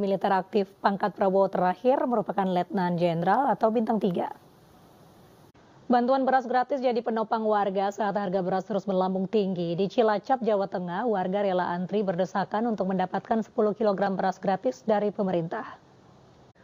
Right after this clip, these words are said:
Di tengah keluhan masyarakat atau melejitnya harga beras, Presiden Joko Widodo menyampaikan bahwa harga beras di pasaran justru menurun. Jokowi mengatakan harga beras di Pasar Johar dan Pasar Cipinang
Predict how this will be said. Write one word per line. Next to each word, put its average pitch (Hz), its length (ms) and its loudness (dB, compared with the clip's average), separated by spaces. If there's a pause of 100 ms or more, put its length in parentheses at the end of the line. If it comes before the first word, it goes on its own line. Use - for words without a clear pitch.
(180)
Di 240 80 4
tengah 269 240 4
keluhan 254 400 2
masyarakat 220 640 -2
atau 220 80 0
melejitnya 208 560 -2
harga 190 160 0
beras, 180 480 -2
Presiden 196 400 0
Joko 190 240 -2
Widodo 185 240 0
menyampaikan 190 560 -2
bahwa 180 320 0
harga 208 240 2
beras 254 320 0
di 240 80 2
pasaran 214 480 0
justru 285 560 0
menurun. 220 480 2 (400)
Jokowi 226 360 4
mengatakan 220 480 -4
harga 214 240 0
beras 220 240 0
di 214 240 -2
Pasar 196 320 -2
Johar 196 240 -2
dan 190 160 -4
Pasar 202 240 -6
Cipinang 202 560 -4